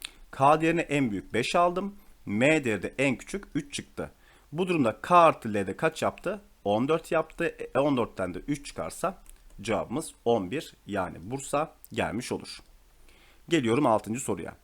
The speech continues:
A B iki basamaklı bir doğal sayı. O zaman A B'yi hemen bir çözümleyin. Çözümlersek ne geldi? On A artı B geldi eşittir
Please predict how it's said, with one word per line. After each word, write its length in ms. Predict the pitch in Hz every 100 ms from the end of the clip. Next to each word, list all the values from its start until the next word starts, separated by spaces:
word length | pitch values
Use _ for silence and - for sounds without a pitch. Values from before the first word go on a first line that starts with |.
| - - - _ _ - - _
A 240 | 92 104 110
B 140 | 175
iki 240 | - - 160
basamaklı 420 | 170 190 190 185
bir 100 | 180
doğal 200 | 185 185
sayı. 340 | - 180 185 -
O 120 | 143
zaman 240 | 156 143 -
A 240 | 139 165 170
B'yi 120 | 123
hemen 280 | 160 170 160
bir 60 |
çözümleyin. 540 | 165 131 123 107 107 - - - - -
Çözümlersek 540 | 139 165 165 165 -
ne 100 | 185
geldi? 380 | 135 101 110 170 -
On 180 | 160 170
A 180 | 117 101
artı 260 | 101 165
B 160 | 131 117
geldi 480 | 92 87 92 170 -
eşittir 480 | 127 117 - - 175